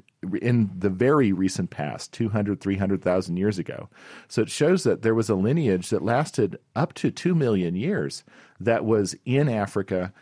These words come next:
evolving at the same time that our ancestors and potentially other lineages of, of archaic humans are evolving. It's a very complicated scenario. And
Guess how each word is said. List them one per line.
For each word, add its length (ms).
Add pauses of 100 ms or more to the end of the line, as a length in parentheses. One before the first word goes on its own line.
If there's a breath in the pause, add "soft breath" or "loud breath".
(160 soft breath)
evolving 680
at 100
the 80
same 320
time 380
that 400 (100)
our 240
ancestors 640
and 140
potentially 500
other 260
lineages 640
of, 260
of 140
archaic 580
humans 520
are 180
evolving. 540 (320 loud breath)
It's 160
a 60
very 460
complicated 720
scenario. 680 (320 loud breath)
And 280